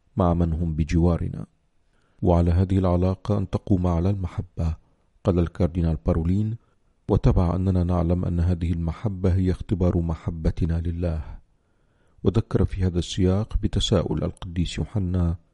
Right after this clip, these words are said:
"كيف يمكن لأحد القول إنه يحب الله الذي لا يراه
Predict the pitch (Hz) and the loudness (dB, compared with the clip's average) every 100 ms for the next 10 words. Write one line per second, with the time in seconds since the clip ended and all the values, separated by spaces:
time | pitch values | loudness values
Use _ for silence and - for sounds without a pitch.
0 | _ _ _ _ _ - 87 104 95 92 | _ _ _ _ _ -2 0 2 2 2
1 | 98 92 85 80 - 90 101 98 - 92 | 2 2 2 0 0 0 -2 -4 0 2
2 | 104 104 90 87 90 82 - 113 87 82 | 2 0 0 0 2 0 0 0 0 0
3 | 85 85 78 87 87 82 80 82 82 87 | 2 0 0 0 0 0 2 2 2 2
4 | 92 98 | 2 0